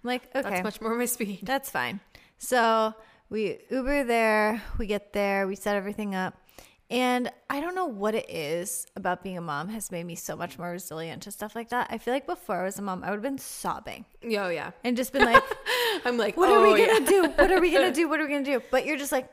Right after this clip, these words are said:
Speaker 1: "Well, we just have to do it."
Speaker 2: We just press on.
Speaker 1: We
Speaker 2: I feel
Speaker 1: just
Speaker 2: like,
Speaker 1: have
Speaker 2: I
Speaker 1: to do
Speaker 2: mean,
Speaker 1: it.
Speaker 2: on a much dram-, more dramatic scale, I feel like that was your guys' like, baby moon,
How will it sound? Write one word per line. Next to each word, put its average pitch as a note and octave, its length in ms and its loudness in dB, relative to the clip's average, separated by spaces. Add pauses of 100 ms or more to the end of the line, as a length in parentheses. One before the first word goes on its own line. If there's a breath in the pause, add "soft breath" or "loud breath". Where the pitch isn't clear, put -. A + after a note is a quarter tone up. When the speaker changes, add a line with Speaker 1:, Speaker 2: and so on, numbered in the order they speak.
Speaker 1:
"Well, B3 220 2
we B3 100 -4
just B3 140 -2
have C4+ 140 -2
to A#3+ 80 -14
do A3 160 0
it." F3+ 180 0
Speaker 2:
We G3 120 0
just G#3+ 220 -2
press A3 280 -4
on. F#3+ 240 0
Speaker 1:
We A3 80 0
Speaker 2:
I A#3 60 0
feel D#4 140 2
Speaker 1:
just D4 160 6
Speaker 2:
like, G#3+ 100 0
Speaker 1:
have A#3+ 140 0
Speaker 2:
I - 40 -2
Speaker 1:
to A3 60 0
do G#3 60 0
Speaker 2:
mean, F#3+ 100 0
Speaker 1:
it. - 240 -6
Speaker 2:
on G#3+ 120 0
a G3 40 2
much F#3+ 300 -2
dram-, G3 300 -2
more F#3 360 -2
dramatic E3+ 440 -6
scale, G3 220 -2
I F#3 120 0
feel F#3 180 0
like F3+ 140 -2
that - 120 -2
was - 160 -4
your E3+ 80 -10
guys' E3 400 -6
like, - 160 -12
baby C#3+ 240 -6
moon, A#2+ 440 -8